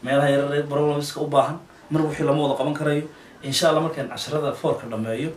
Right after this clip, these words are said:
iyo three-gan dhameeyo, un baynu ka daba geyn doonaa, insha Allahu tacaala. Wixii common-a iyo wixii faallaa aad haysaanna waa dhinaciina. Waxaan idin leeyahay, een,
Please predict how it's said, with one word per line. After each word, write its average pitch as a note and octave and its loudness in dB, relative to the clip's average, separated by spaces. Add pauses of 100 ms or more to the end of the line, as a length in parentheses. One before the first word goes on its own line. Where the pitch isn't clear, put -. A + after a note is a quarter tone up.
(300)
iyo D3 -2
three-gan C3 0
dhameeyo, A2 -2 (440)
un E3 4
baynu D#3 6
ka D#3+ 0
daba C#3+ -2
geyn C3+ 0
doonaa, A#2 -8
insha A2 -10
Allahu A2 -12
tacaala. B2 0 (360)
Wixii - 0
common-a D3 4
iyo C3+ -4
wixii C#3+ -6
faallaa C#3 4
aad B2 0
haysaanna B2+ -4
waa A#2+ -4
dhinaciina. C#3+ 2 (480)
Waxaan C#3+ 0
idin C#3+ -2
leeyahay, D3 2 (680)
een, A#2+ -4